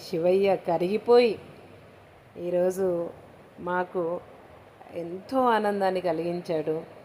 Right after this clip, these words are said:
నిజంగా ఒక దగ్గర దగ్గర ఒక టెన్ ఫిఫ్టీన్ డేస్ అవుతుంది నా మనసు మనసులో ఉండట్లేదు, ఇది ఎలా అయింది, ఎలా అయింది అని.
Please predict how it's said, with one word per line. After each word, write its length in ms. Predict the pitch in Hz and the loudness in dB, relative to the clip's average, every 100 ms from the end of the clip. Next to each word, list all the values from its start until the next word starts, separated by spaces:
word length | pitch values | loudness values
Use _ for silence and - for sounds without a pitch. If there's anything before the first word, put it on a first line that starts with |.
| - | -12
నిజంగా 640 | 190 170 196 196 185 180 - - - - - - | -10 -4 -2 0 0 0 -4 -16 -20 -20 -20 -18
ఒక 260 | - - 185 180 175 170 | -16 -2 2 4 4 2
దగ్గర 400 | 170 165 202 202 | 0 2 4 4
దగ్గర 220 | 190 202 | 4 4
ఒక 360 | 196 196 180 190 | 4 4 2 0
టెన్ 360 | 180 214 226 240 | -2 0 -2 0
ఫిఫ్టీన్ 440 | 226 - 220 202 | -4 -2 -2 0
డేస్ 280 | 190 196 208 | 0 0 0
అవుతుంది 640 | 185 185 175 165 165 180 - - - - - | 0 0 -6 -4 -4 -6 -14 -20 -20 -20 -16
నా 160 | 170 165 | -12 -8
మనసు 360 | 160 180 180 | -4 -4 -4
మనసులో 460 | 190 170 180 196 180 | -4 -4 -4 -2 0
ఉండట్లేదు, 800 | 175 170 165 170 160 156 160 160 - | 0 -2 -4 -2 -2 -2 -6 -8 -10
ఇది 160 | 160 160 | -6 -4
ఎలా 160 | 165 | -2
అయింది, 540 | 175 175 170 165 165 160 | 0 0 -2 -6 -4 -4
ఎలా 200 | 156 170 | -4 -4
అయింది 380 | 165 160 160 156 | -4 -6 -4 -6
అని. 200 | 156 | -6